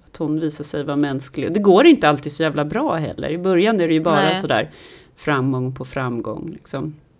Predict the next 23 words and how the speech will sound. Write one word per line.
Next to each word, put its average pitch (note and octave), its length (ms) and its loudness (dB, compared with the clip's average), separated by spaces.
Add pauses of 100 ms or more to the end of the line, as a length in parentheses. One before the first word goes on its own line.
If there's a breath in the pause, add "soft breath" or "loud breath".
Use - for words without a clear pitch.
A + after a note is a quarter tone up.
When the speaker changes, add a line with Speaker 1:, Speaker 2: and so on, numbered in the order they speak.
(540)
Speaker 1:
Men D#3+ 160 0
det D3 80 2
Speaker 2:
Ja. D3 100 2
Speaker 1:
är, E3+ 240 2 (840 loud breath)
hon F#3 140 2
var A#3 160 6
ju B3 120 4
nästan F#3+ 340 2
som E3 140 2
en D3+ 220 4
rockstar A#2+ 600 -2
så D3 160 -2
himla D3+ 480 0
tidigt F#3+ 640 -2
också. - 340 -8
Det D3+ 120 -6
är A3+ 60 -6
nog A3 140 0
inte C3 180 -6
så B2 200 -8
lätt A#2+ 440 -8
att C3+ 80 -6
hantera. - 540 -10